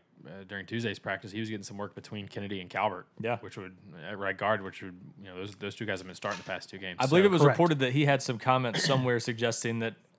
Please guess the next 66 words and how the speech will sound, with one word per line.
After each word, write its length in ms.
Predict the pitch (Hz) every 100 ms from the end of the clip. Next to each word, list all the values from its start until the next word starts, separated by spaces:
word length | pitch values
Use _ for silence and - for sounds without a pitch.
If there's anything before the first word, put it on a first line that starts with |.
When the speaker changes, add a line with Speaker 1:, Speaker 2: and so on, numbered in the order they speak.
| -
Speaker 2:
uh, 80 | 107
maybe 200 | 110 127
at 60 | 113
the 40 |
Speaker 1:
He 40 | 117
Speaker 2:
Knoxville 260 | 123 120
Speaker 1:
played 80 | 117
Speaker 2:
Quarterback 220 | 147 131
Speaker 1:
this 120 | 131
year. 80 | 139
Speaker 2:
Club 160 | 143 139
that 100 | 120
Apperogene 600 | 120 120 123 120 120 117
might 220 | 113 113
be 120 | 120 117
in 100 | 104
the 60 |
two 240 | 98 123 117
deep 220 | 107 95 _
before 260 | 113 - 107
long 380 | 104 104 104 101
and, 100 | 104
and 180 | 117
Speaker 1:
Yeah. 40 | 110
Speaker 2:
could 140 | 113
play 180 | 113 110
this 240 | 104 95
year. 80 | 101
Speaker 1:
And, 260 | 123 123 120
yeah, 260 | 123 135
and 380 | 113 107 104 104
so, 380 | - 110 104 98
Speaker 3:
If 140 | 170 135
you 40 |
Speaker 1:
you 60 | 131
know, 40 |
Speaker 3:
wait 120 | 202
just 140 | 160 -
a 60 |
little 140 | 123 123
bit, 100 | 123
you 60 |
can 80 | 123
play 160 | 117 120
in 60 |
four 180 | 113 117
games 240 | 120 117 113
and 80 |
still 160 | - 117
redshirt 380 | 117 143 - 107
him. 40 |
Speaker 1:
Exactly. 540 | 135 - 127 139 107 95
Speaker 3:
Mm-hmm. 160 | 117 104
Speaker 1:
Uh, 180 | 101
and 80 | 101
that 100 | 113
may 80 | 110
be 100 | 107
something 260 | 107 104 104
they 120 | 101
try 160 | -
to 60 | 101
do 180 | 95 113
with 100 | 107
him, 200 | 101 95
but, 220 | 98 95